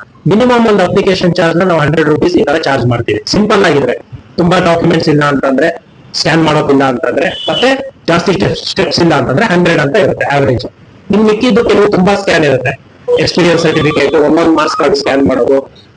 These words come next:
ಮಾರ್ಕ್ಸ್ ಇಂಡಿವಿಜುವಲ್ ಆಗಿ ಎಂಟ್ರಿ ಮಾಡೋದು, ಸೆಮಿಸ್ಟರ್ ವೈಸ್,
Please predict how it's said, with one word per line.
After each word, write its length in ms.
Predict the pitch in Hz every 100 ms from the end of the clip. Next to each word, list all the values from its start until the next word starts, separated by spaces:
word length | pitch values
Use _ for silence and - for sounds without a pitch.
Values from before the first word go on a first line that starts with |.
| - -
ಮಾರ್ಕ್ಸ್ 320 | 143 170 -
ಇಂಡಿವಿಜುವಲ್ 640 | 170 151 147 156 165 156 160
ಆಗಿ 140 | 147
ಎಂಟ್ರಿ 220 | 143 147
ಮಾಡೋದು, 480 | 147 135 123 131 135 - -
ಸೆಮಿಸ್ಟರ್ 420 | 156 156 156 151
ವೈಸ್, 440 | 135 123 - 269